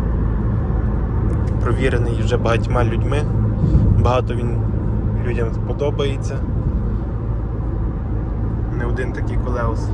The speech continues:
вже пригнав. Можете переглянути всі відео на YouTube каналі.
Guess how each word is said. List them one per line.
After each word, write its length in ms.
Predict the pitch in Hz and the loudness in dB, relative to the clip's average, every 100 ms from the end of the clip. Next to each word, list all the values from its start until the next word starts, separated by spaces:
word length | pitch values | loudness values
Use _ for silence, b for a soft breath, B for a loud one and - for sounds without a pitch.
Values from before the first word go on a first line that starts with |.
| - | -2
вже 160 | - 110 | -2 -2
пригнав. 480 | 113 113 139 143 - - - - - - - - - - - - - | -2 0 0 0 0 0 -2 -2 -2 -2 -2 -2 0 0 0 0 0
Можете 320 | 127 - 110 | 0 -2 0
переглянути 680 | 113 131 127 131 127 117 127 | 0 2 2 2 2 2 0
всі 300 | 117 - 123 | 0 -2 -2
відео 360 | 127 123 123 120 | 0 2 2 2
на 100 | 120 | 2
YouTube 420 | 113 113 - 117 | 0 0 0 0
каналі. 360 | 123 123 123 | 2 2 0